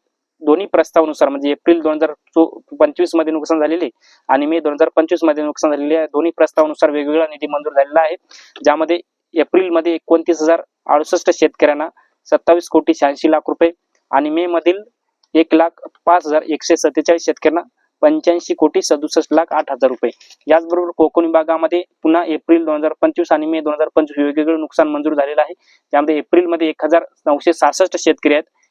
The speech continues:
या शेतकऱ्यांना एक कोटी चोवीस लाख पस्तीस हजार रुपये आहेत. यानंतर मे दोन हजार पंचवीस मध्ये तेरा हजार सहाशे आठ शेतकरी आहेत, या शेतकऱ्यांना नऊ कोटी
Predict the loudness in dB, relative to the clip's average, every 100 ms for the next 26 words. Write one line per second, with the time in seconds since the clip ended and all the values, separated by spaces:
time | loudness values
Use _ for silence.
0 | _ 0 0 -2 -2 -2 0 -4 -2 0
1 | 2 2 0 -2 0 0 0 _ -2 0
2 | 0 0 0 2 2 0 -8 _ _ _
3 | 0 2 2 0 0 -2 -2 0 0 0
4 | -2 0 0 2 0 -2 -2 2 2 2
5 | -2 -4 0 0 2 0 0 -2 -2 2
6 | 0 0 -4 _ _ _ _ 0 2 -2
7 | 0 0 0 -4 -10 _ _ -4 -2 0
8 | 0 -2